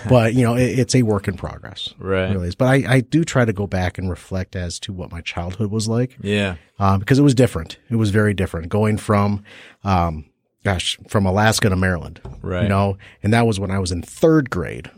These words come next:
Speaker 2: Yeah.
Speaker 1: But even before that, going from Alaska to Minnesota,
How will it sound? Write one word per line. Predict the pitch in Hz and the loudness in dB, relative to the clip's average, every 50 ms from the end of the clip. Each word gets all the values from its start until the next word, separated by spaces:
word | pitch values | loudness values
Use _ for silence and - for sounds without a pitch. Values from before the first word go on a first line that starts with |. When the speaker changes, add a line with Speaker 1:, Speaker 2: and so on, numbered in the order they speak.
| - | -14
Speaker 2:
Yeah. | 127 101 98 95 92 | -6 -2 0 2 4
Speaker 1:
But | 104 113 113 | 4 4 4
even | 113 110 110 | 2 2 2
before | 98 107 - - - 147 135 120 | 0 -2 -4 -2 0 2 2 2
that, | 110 107 104 95 | 2 2 0 0
going | 104 104 104 101 | -2 -2 -2 -4
from | - - 101 98 98 98 - - - - - - _ - | -2 -2 -2 -2 -2 -6 -10 -20 -20 -20 -20 -20 _ -4
Alaska | 101 101 107 107 104 - - - | 0 2 4 2 2 2 0 -2
to | 92 92 | -2 -2
Minnesota, | 92 90 85 82 82 - - 175 156 120 104 104 107 | -2 -2 -4 -2 -2 2 2 4 4 4 2 0 -2